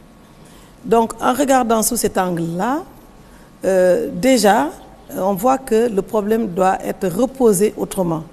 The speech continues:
On ne doit plus faire du huit mars la question, la, le problème des femmes.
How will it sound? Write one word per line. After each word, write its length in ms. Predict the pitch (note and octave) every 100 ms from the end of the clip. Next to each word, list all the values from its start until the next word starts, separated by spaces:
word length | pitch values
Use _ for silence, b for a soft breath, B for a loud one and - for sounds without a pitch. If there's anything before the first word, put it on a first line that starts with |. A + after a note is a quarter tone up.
| - B B B -
On 80 | A3+
ne 80 | A#3+
doit 220 | B3 B3
plus 260 | - C#4
faire 400 | C4 - A#3 A3
du 140 | G3 F#3+
huit 160 | G#3
mars 320 | G#3 G3+ - -
la 120 | F3+
question, 340 | G#3+ F#3 G3
la, 140 | F3+ F3+
le 100 | F#3
problème 360 | F3+ G3 G3+ F#3
des 140 | F3
femmes. 360 | - - D#3+